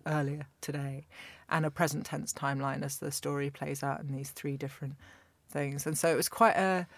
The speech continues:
it was structurally quite an ambitious thing. I spent a lot of time planning it out, and it's, it's structured like a play. So it's written in five acts, although it's, it's not written in dialogue, it's, you know, written in prose. But, and I had cards,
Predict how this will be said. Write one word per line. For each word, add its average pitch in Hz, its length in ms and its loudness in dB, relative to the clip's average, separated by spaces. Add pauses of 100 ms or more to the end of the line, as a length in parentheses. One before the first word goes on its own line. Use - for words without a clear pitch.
(340)
it 180 60 2
was 185 100 4
structurally - 480 4
quite 165 180 4
an 160 60 4
ambitious 156 400 2
thing. 160 160 2
I 147 60 4
spent 147 240 2
a 151 60 2
lot 160 360 2
of 151 80 -2
time 147 520 4 (360)
planning 160 320 2
it 147 40 0
out, 147 280 4
and 170 140 6
it's, 160 340 4 (200)
it's - 280 0
structured - 520 2
like 156 200 2
a - 40 -4
play. 156 520 -2
So - 180 -2
it's 147 180 0
written 160 200 2
in 147 140 -2
five 143 320 0
acts, - 440 -4
although 151 220 0
it's, - 400 -6
it's - 140 -6
not - 120 -6
written 143 200 -6
in 156 100 -4
dialogue, 139 520 0
it's, - 340 -12
you 156 100 -6
know, 143 60 -4
written 147 200 -4
in 139 80 -4
prose. 143 300 0
But, - 200 -6 (500)
and 170 100 4
I 165 80 8
had 151 240 0
cards, 156 760 2